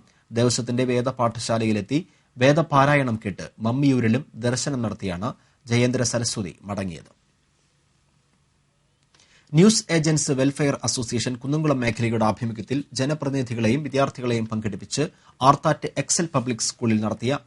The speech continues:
അഭിമുഖ സംവാദം ശ്രദ്ധേയമായി. പി കെ ബിജു എം പി, ബാബു എം പാലിശ്ശേരി എം എൽ എ എന്നീ ജനപ്രതിനിധികളാണ് വിദ്യാർത്ഥികളുമായി സംവദിച്ചത്. സംവാദത്തിൽ വിദ്യാർത്ഥികളായ എസ് വി സക്കറിയ,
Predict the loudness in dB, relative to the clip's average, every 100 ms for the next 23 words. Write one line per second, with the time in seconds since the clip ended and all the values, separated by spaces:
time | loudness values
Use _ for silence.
0 | _ -4 -2 -2 -2 -2 -4 -4 -2 -2
1 | -2 -4 -4 -6 -4 -6 -8 -12 -18 _
2 | _ _ _ 2 4 6 4 2 4 4
3 | 2 -4 2 4 4 2 -2 -2 -2 0
4 | -2 -2 0 0 0 -4 -4 -4 -4 -6
5 | -8 -6 -6 -4 -2 -2 0 -2 -6 _
6 | _ _ -2 4 6 4 -2 0 0 -2
7 | -2 -2 -6 -6 -10 -12 -10 -4 0 0
8 | 0 -4 -2 -2 -2 -2 -2 0 -2 -6
9 | _ _ _ _ -6 -4 -2 -2 -2 -2
10 | -4 -2 0 -2